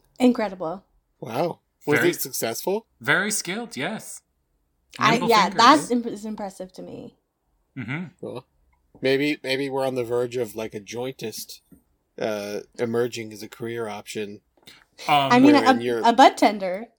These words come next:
Speaker 1: It's, it exists.
Speaker 3: Or at least, at least a reality show.
Speaker 2: Uh, <laughs> oh my God.
Speaker 1: Oh,
Speaker 2: Don't
Speaker 1: the
Speaker 2: even,
Speaker 1: fact that
Speaker 2: don't
Speaker 1: that
Speaker 2: even start.
Speaker 1: Netflix already has that in the works, guaranteed.
Speaker 3: Yeah.
Speaker 2: Oh.
Speaker 1: So, okay, so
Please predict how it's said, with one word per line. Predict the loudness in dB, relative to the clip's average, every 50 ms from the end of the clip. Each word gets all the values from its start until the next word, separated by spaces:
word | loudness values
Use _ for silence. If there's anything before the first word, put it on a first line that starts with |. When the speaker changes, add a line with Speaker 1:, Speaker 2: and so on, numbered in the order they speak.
| _
Speaker 1:
It's, | -18 -18 -16 -12 -12
it | -10 -8 -6
exists. | -6 -2 0 4
Speaker 3:
Or | 6 6
at | 6 6 6 4
least, | 2 0 -2 -2 -2 -4 -6 -12 _ _ _ _ _ _ 2
at | 2 2 4
least | 2 -2 0 0 -2
a | -2
reality | -2 -2 0 2 2 2 2 0 -2 -8 -10
show. | -10 -10 -10 -12 -14 -18 -18 -20 -20 _ _ _ _ _ _ _ _ _ _ _ _
Speaker 2:
Uh, | 0 2 2 2 2 0 0
<laughs> | 0 0 -2 0
oh | 0 -2
my | -4
God. | -4 -2 -2 -2 -2 -2 -4 2
Speaker 1:
Oh, | 4 6 6 6 6 2 -2 -8 _ 0
Speaker 2:
Don't | 2 2 4
Speaker 1:
the | 4
Speaker 2:
even, | 6 6
Speaker 1:
fact | 8 6 6 6
that | 2 2 4
Speaker 2:
don't | 6 4 4 4
Speaker 1:
that | 2
Speaker 2:
even | -2 -4 -6 -8
start. | -10 -6 4 8 10 10
Speaker 1:
Netflix | 10 10 8 6 4 4 2 2 4 8
already | 8 10 10 8 6 6
has | 6 6 6 4 4
that | 0 -2 -2
in | -4 -6
the | -8 -8
works, | -6 -6 -8 -8 -12 -16 -12
guaranteed. | -8 -6 -6 -6 -6 -8 -10 -10 -10 -8 -10 -10 -10 -14 -18 _ _ _ _ _ _ _ _ _ _ _ _ _ _ _ _ _ _ _ -8
Speaker 3:
Yeah. | -4 -4 -4 -4 -6 -10 -12 -8 -6
Speaker 2:
Oh. | -4 -4 -4 -4 -8 _ _ _ _ _ _ _ _ _ _ _ _ _ _ _ _ -14 -14 -14 -14 _ _ _ _
Speaker 1:
So, | -4 2 6 8 8 10 10 8 6 4 2 2
okay, | 2 2 4 2 2 0 -2 -6
so | -2 2 4 6 6 6 4 2 0